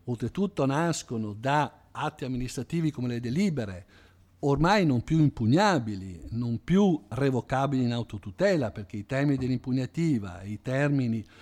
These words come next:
dell'autotutela, eh, sapete, si limitano ai diciotto mesi, quando generano effetti nei confronti dei terzi controinteressati.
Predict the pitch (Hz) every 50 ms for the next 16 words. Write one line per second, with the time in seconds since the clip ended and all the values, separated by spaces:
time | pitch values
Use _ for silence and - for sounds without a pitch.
0 | - - - - - 104 101 135 139 147 151 147 135 127 117 117 131 135 - -
1 | 107 104 - 101 - - 147 120 107 95 98 123 151 180 156 - - - - _
2 | _ _ - 117 113 - 117 117 - - 180 - - 123 127 - 165 143 - -
3 | 117 117 131 147 143 - 127 117 104 90 90 92 - - 90 85 - - 95 117
4 | 170 196 175 139 113 101 98 92 82 - - _ _ - - _ _ _ _ _
5 | 131 127 127 123 127 127 117 120 117 117 107 135 131 120 117 117 113 113 113 113
6 | 110 113 110 101 - - 117 110 107 101 - - 110 104 113 110 - 127 123 -
7 | - 123 117 113 107 98 - 113 101 113 107 104 - - 113 110 104 104 - -
8 | 101 - 98 92 - 98 95 - 87 80 82 - - - - 87 - - _ -
9 | -